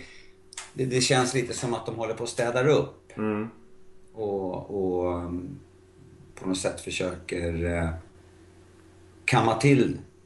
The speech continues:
Speaker 2: Mm.
Speaker 1: t-, tävlingarna så att de blir professionella och, och,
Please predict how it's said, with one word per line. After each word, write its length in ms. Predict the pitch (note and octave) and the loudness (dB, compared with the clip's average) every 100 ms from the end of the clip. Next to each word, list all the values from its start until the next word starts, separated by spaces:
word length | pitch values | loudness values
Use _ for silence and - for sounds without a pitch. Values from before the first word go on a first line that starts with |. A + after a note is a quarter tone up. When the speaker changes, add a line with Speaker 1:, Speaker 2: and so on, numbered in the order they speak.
| - | -8
Speaker 2:
Mm. 340 | G#2+ G#2+ A#2 C3+ - - - | -4 -2 -2 -8 -16 -18 -12
Speaker 1:
t-, 120 | - | -8
tävlingarna 840 | - B2 G#2 G2 C#3 C3 F#2+ D#2+ C#2 | 0 2 4 4 6 6 4 0 -4
så 140 | - | -4
att 80 | G2+ | -4
de 140 | G#2 F#2+ | -2 0
blir 300 | C3 B2+ A2 | 4 4 4
professionella 1000 | B2+ A2 G#2+ G#2+ F2+ D#2+ D#2+ E2 D#2 D#2 | 0 -2 -4 -2 0 0 -2 -2 -2 -2
och, 380 | D#2+ D#2+ C#2+ - | -2 -2 -4 -6
och, 400 | F2 E2 E2 - | -6 -6 -6 -6